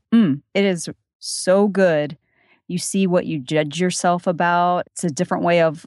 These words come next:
letting go and, um, just being able to really be in the moment and see how,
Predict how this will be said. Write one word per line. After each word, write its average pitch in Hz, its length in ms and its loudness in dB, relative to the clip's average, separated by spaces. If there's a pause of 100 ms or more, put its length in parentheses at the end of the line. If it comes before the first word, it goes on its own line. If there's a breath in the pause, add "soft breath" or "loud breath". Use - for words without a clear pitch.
letting 165 440 0
go 156 460 2
and, 147 440 -4
um, 139 480 -4 (440 soft breath)
just - 180 -4
being 170 220 2
able 165 180 2
to 160 140 2
really 165 420 2
be 156 220 0
in 160 280 2
the 156 120 4
moment 156 520 2
and 165 220 -6
see 151 320 0
how, 147 320 -2